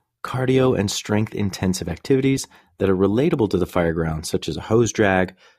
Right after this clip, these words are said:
a tire pull, forcible entry, a ladder carry, or even dragging another firefighter who's also in full turnouts and S C B A. Number five,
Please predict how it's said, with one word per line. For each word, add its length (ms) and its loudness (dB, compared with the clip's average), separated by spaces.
a 60 -20
tire 320 -2
pull, 500 0
forcible 480 -2
entry, 480 -2
a 60 -8
ladder 300 -2
carry, 440 0
or 180 0
even 400 2
dragging 600 0
another 360 0
firefighter 720 -4
who's 220 -6
also 320 -6
in 80 -8
full 300 -4
turnouts 600 -8
and 180 -6
S 100 -4
C 160 -6
B 200 -8
A. 160 -14
Number 220 -2
five, 380 -10